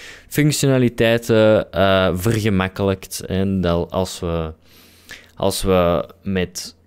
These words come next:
eh, Node J S hetzelfde zouden willen schrijven, dan dat we dat met Express doen, dan gaan we dus meer code moeten schrijven.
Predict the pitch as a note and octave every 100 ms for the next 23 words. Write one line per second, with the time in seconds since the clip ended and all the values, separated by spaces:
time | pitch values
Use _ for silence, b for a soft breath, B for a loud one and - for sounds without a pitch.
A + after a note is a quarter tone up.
0 | _ - E2+ D2+ G2 G#2+ G2 G#2 F2+ -
1 | G#2+ - F#2+ - G2 G#2+ G#2 G2 G2+ G2+
2 | G2+ G2 - G2 G2 F#2 G2 F2+ F2 E2+
3 | E2 E2+ E2 - E2 E2+ - E2 D#2 D2+
4 | - - - - - - - B2+ A2 A2+
5 | A2+ G#2+ E2+ F2 F2 F2 E2+ - - F2
6 | E2+ F2 - E2+ E2 D#2+ - - - E2+
7 | E2 E2+